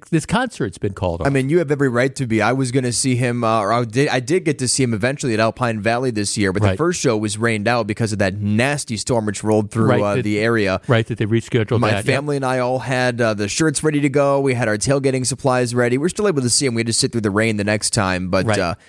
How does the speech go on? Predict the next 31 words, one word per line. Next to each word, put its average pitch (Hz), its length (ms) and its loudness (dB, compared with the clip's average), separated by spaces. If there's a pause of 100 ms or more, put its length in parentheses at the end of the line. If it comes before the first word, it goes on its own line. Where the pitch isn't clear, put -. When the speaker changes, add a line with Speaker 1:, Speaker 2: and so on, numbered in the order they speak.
(200)
Speaker 2:
it's - 100 -8
Speaker 1:
Yeah. - 60 0
Speaker 2:
been 220 80 2
a - 20 0
rough 180 240 -6
go 175 160 4
of 143 100 0
it 123 80 -2
for 127 60 -8
the 113 60 -2
last 107 280 0
few 110 120 -2
times 95 280 0
Speaker 1:
It 127 140 2
Speaker 2:
I've 123 80 0
Speaker 1:
has. 120 140 0
Speaker 2:
guessed. - 160 -4
Speaker 1:
So 120 200 2
I 113 100 2
guess 135 280 -4
it's - 220 -8
one 127 120 0
of 127 60 0
those 104 220 0
deals 107 420 0
where 92 540 0
I'm 101 120 2
sitting 135 280 0
there 104 80 2
thinking, 101 480 0 (520)
"Okay, 160 360 0